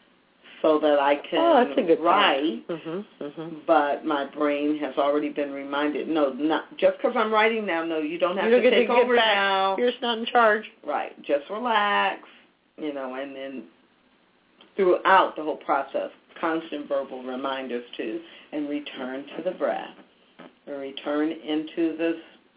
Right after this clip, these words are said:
Speaker 1: state of communion with spirit. This is a time for direct communion with spirit, direct communication from spirit. Um, and so that is the piece that keeps pulling you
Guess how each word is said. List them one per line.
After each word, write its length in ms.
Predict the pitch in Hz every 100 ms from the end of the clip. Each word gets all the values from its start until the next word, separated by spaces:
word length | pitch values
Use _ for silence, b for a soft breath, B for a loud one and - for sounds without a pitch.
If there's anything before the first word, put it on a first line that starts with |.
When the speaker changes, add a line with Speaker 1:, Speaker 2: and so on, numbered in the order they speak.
| - -
Speaker 1:
state 220 | 151 156
of 80 | 165
communion 560 | - 165 151 147 147 147
with 140 | 147 - -
spirit. 440 | - 117 - - - _ 143
This 140 | 131 131
is 140 | 123
a 80 | 147 -
time 260 | 151 147 151
for 140 | 151
direct 420 | 156 147 147 -
communion 540 | 147 139 139 135 135 131
with 140 | 135 - -
spirit, 540 | 117 - 78 - -
direct 380 | 139 143 156 156
communication 840 | 175 175 170 165 151 - - 135 131 -
from 220 | 139 139 -
spirit. 340 | 113 101 78 - B B B B B B _
Um, 440 | 160 147 131 143 - _ _ _ -
and 260 | 175 165 160 -
so 320 | 190 165 160 156
that 420 | 180 214 254 -
is 240 | 180 165 160 -
the 80 |
piece 300 | 156 - 156 -
that 180 | 151 -
keeps 180 | 147 - - -
pulling 340 | 190 175 165 147
you 240 | 127